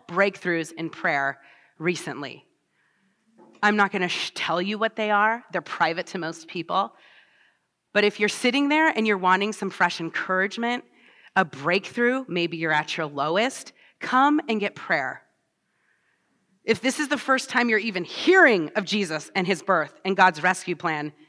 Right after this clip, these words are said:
and maybe you're saying, "I believe, I kinda believe, I think maybe I believe,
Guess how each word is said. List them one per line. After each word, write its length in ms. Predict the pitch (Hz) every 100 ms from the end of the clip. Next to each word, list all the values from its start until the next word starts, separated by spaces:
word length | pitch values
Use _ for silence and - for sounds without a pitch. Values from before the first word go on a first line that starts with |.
| _ _ _ -
and 140 | 170 208
maybe 240 | 370 427
you're 100 | 440
saying, 400 | - 359 370 381 -
"I 120 | 302
believe, 380 | 277 320 311 165
I 60 |
kinda 240 | 165 226 277
believe, 420 | 294 330 151 -
I 60 | -
think 180 | 262 240
maybe 260 | 285 294
I 80 | 196
believe, 340 | 170 156 131